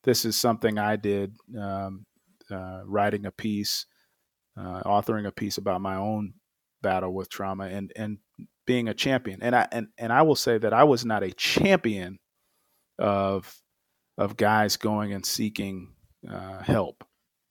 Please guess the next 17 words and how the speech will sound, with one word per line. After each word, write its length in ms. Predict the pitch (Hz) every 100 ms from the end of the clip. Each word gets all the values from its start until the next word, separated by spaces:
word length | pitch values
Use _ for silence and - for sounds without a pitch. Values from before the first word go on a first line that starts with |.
| _ _ _
Now, 160 | 120 104
I, 200 | 120 135 -
I 440 | 117 117 113 104 - _ _ _ _ _ _
certainly 720 | - - 131 107 117 117 110 -
supported 640 | - 107 - 143 131 104
it, 100 | 95
but 100 | -
I 60 | 117
was 180 | 131
not 200 | 135 151
a 40 | 135
champion 580 | - - 143 120 98 92
of 180 | 90 -
it. 80 |
And 180 | 101 107
so 140 | - 113
now, 520 | 123 147 135 127